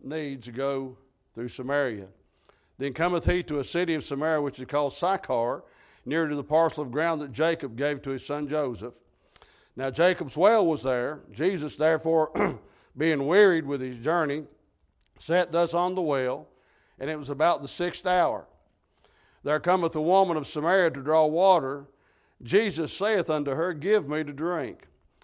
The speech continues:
For his disciples were gone away into the city to buy meat. Then saith the woman of Samaria unto him, How is it that thou, being a Jew, askest drink of me, which am a woman, a,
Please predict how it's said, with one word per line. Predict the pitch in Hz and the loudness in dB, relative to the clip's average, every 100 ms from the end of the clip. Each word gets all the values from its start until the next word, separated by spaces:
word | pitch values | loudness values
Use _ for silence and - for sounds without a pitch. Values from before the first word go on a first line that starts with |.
| _ | _
For | 143 | -2
his | 147 | -2
disciples | 139 135 160 180 175 147 | -4 0 4 4 2 -6
were | 147 | -4
gone | 131 156 170 | -2 0 2
away | 170 160 147 | 2 2 0
into | 139 135 | -4 -6
the | 135 | -6
city | - 156 135 | -6 -6 -6
to | |
buy | 127 135 | -2 0
meat. | 135 143 139 117 - _ _ _ _ _ _ | 0 0 -2 -6 -16 _ _ _ _ _ _
Then | 147 170 | -2 -2
saith | 139 175 175 | 0 2 2
the | 165 | 2
woman | 165 180 170 | 4 4 2
of | 156 | -2
Samaria | - 147 175 185 160 | -4 0 4 4 4
unto | 147 143 | 2 -2
him, | 135 160 170 165 _ _ _ | -2 0 -2 -6 _ _ _
How | - 165 214 214 | 0 4 6 8
is | 185 151 | 6 4
it | 156 | -2
that | 139 117 | -6 0
thou, | 160 175 | 2 2
being | 160 156 165 151 135 | 0 0 0 0 -2
a | 131 | -6
Jew, | 117 127 196 185 143 139 | -4 0 0 0 -4 -2
askest | 147 151 - 127 - | 0 0 -2 -12 -6
drink | 131 160 151 | -2 -2 -2
of | 135 | -6
me, | 131 175 175 139 170 - _ _ _ _ _ | 0 2 2 0 -6 -14 _ _ _ _ _
which | 156 156 | -4 2
am | 165 | 2
a | 160 | 2
woman, | 151 180 185 175 165 - | 2 4 4 2 0 -4
a, | 131 | -8